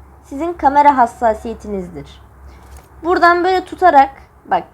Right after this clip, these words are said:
bir eline dürbünü tutuyorsun, diğer eline alttan bunu istediğin gibi yapıyorsun. Bunu çok yüksek yaparsanız ne olur? Hemen onu da göstereyim. Kamera hassasiyeti üç x kaç tane? Lazer miydi? Aynen.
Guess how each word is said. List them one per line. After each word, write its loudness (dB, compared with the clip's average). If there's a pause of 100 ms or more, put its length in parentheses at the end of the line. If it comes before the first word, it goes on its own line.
(180)
bir -4
eline -4
dürbünü -4
tutuyorsun, -6 (200)
diğer -4
eline -2
alttan 2 (400)
bunu -8
istediğin -8
gibi -6
yapıyorsun. -6
Bunu -2
çok -2
yüksek -4
yaparsanız 0
ne -6
olur? -2 (800)
Hemen -2
onu -4
da -4
göstereyim. -8 (340)
Kamera 2
hassasiyeti -4
üç -10
x -14
kaç -2
tane? -6 (400)
Lazer 2
miydi? -4
Aynen. -2